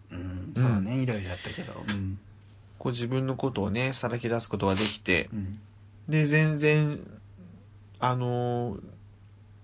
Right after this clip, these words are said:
Speaker 2: 本当だと繋がれなかったようなね、人とも、こう、番組を通して、おはがきを通してね、
Speaker 1: 確かに。
Speaker 2: うん。
Speaker 1: なんかね、農業やってる人とかさ。
Speaker 2: そう、あのー、お子さんのいるね、主婦の方とか。
Speaker 1: そうそ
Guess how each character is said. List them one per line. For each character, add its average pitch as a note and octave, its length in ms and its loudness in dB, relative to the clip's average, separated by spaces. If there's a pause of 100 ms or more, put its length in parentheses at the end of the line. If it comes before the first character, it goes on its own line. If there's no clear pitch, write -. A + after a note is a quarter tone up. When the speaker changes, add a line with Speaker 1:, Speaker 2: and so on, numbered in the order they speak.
Speaker 2:
本 C#3+ 280 -4
当 C#3+ 140 -6
だ C3 140 6
と A2 100 -8
繋 A#2+ 260 0
が B2+ 100 4
れ C3 80 4
な D3+ 120 4
か D3+ 100 4
っ - 80 -6
た G2+ 120 4
よ G2+ 140 4
う - 20 -6
な B1 140 -8
ね、 B2+ 240 -6 (440)
人 - 260 -4
と - 120 -4
も、 A1 240 -6 (560)
こ C2+ 280 -8 (340)
う、 - 40 -6
番 A2 120 0
組 A2 140 0
を G#2 60 -2
通 C3 180 2
し - 140 -4
て、 F#2 240 -4 (220)
お A#2+ 40 -6
は A2+ 120 -2
が G2+ 100 0
き F#2 140 -6
を F#2+ 80 -6
通 G#2+ 160 -2
し G2+ 80 -8
て E2+ 100 -10
ね、 B2 300 -4
Speaker 1:
確 - 260 0
か G2+ 140 -6
に。 F2+ 120 -10 (280)
Speaker 2:
う G#2 40 -4
ん。 G#2 460 -2
Speaker 1:
な G2 80 -6
ん F#2+ 80 -6
か F#2 80 -8
ね、 G#2+ 160 -4
農 A2 200 -2
業 F#2+ 200 -4
や F#2 100 -6
っ - 40 -12
て - 180 -8
る G2 60 -4
人 - 180 -10
と F#2+ 120 -12
か - 160 -12
さ。 - 160 -12
Speaker 2:
そ A2 440 -2
う、 - 20 0
あ G#2+ 80 4
の G2 500 0
ー、 - 100 -12
お G2+ 60 -6
子 G#2 100 -6
さ G2+ 160 -4
ん F#2+ 80 -2
の F#2+ 80 0
い F#2+ 80 2
る G2+ 100 -2
ね、 C#3 180 -6
主 - 180 -6
婦 G#2 120 -4
の F#2 80 -2
方 D2 120 -4
と G2+ 60 2
か。 - 20 0
Speaker 1:
そ G#2+ 80 -2
う G#2 40 -2
そ F2+ 440 2